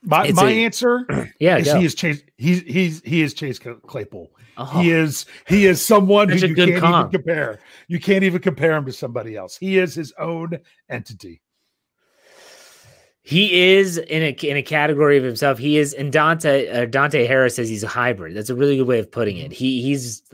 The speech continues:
Speaker 2: so unique. And I could say that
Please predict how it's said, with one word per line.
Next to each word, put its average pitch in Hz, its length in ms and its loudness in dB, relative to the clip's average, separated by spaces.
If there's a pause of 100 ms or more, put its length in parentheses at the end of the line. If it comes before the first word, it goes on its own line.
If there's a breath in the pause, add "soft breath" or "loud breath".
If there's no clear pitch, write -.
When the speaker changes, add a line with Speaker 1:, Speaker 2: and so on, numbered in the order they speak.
(120)
Speaker 2:
so 156 220 2
unique. 135 680 -2 (540 soft breath)
And 135 200 -2
I 131 180 0
could 180 200 -2
say 165 260 2
that 123 240 -2